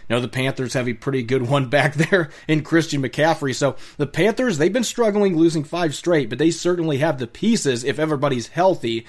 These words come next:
to give the Seahawks some fits. But not having Greg Olsen would certainly put a damper on those prospects. Ian Thomas would be looking to try to make up for that. And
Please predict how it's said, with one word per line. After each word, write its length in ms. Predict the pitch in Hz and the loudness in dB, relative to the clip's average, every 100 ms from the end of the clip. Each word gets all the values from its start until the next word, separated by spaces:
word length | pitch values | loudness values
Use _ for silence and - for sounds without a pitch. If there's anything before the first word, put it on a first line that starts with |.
| - - | -12 -8
to 100 | 143 | -2
give 200 | 143 143 | 0 0
the 80 | 127 | -2
Seahawks 440 | - 151 131 123 | -2 0 0 0
some 160 | - 113 | -2 -6
fits. 520 | - - 165 113 - | -4 0 2 0 -4
But 280 | - 123 - - - - | -2 -2 -2 -12 -16 -2
not 180 | 131 160 | 2 4
having 200 | 170 143 | 2 2
Greg 260 | 135 151 | 0 0
Olsen 360 | - 143 143 131 | 0 0 0 -2
would 140 | 120 | -4
certainly 560 | - 147 147 135 127 117 - - | -4 -2 -2 -2 -4 -6 -10 -6
put 120 | - | -2
a 40 | 135 | -2
damper 440 | 110 135 143 135 | 0 0 0 0
on 120 | 131 | -2
those 160 | 127 123 | -2 -4
prospects. 580 | - 131 127 - 127 - | -2 -2 0 -2 -4 -4
Ian 200 | 127 131 | -4 -4
Thomas 420 | 120 131 131 117 | -2 -2 -4 -6
would 100 | 117 | -6
be 100 | 120 | -6
looking 280 | 117 127 120 | -6 -4 -6
to 80 | 110 | -2
try 140 | 127 | -4
to 60 | 113 | -2
make 240 | 120 113 | -4 0
up 140 | 147 | 0
for 100 | 147 | 0
that. 180 | 135 131 | 0 0
And 100 | 120 | -2